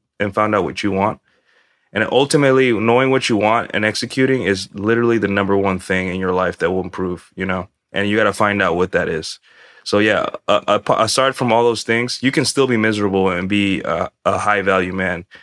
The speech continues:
if you're not doing what you want or executing, at least in some way. So that's why it's important to kind of, like, yes, you know, you take your guru's advice or whatever,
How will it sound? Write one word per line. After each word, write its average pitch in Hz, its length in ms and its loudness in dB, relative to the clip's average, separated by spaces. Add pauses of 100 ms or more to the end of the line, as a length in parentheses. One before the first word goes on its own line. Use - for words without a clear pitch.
(120)
if 110 160 0
you're 113 100 2
not 104 220 0
doing 101 420 0 (280)
what 101 260 0
you 104 80 0
want 98 240 2
or 87 60 0
executing, 92 540 -4
at 87 120 -6
least 101 400 -4 (300)
in 98 120 -6
some 95 300 -2
way. 90 320 -2 (800)
So 101 400 0 (240)
that's 107 240 0
why 123 120 4
it's 107 100 -2
important 104 540 0
to 101 100 0
kind 113 240 0
of, 104 80 0
like, 92 300 0
yes, 127 360 0
you 110 120 -2
know, 113 100 2
you 110 140 0
take 117 280 -2
your 107 400 0 (280)
guru's 120 320 2
advice 104 500 0
or 98 80 -2
whatever, 95 480 0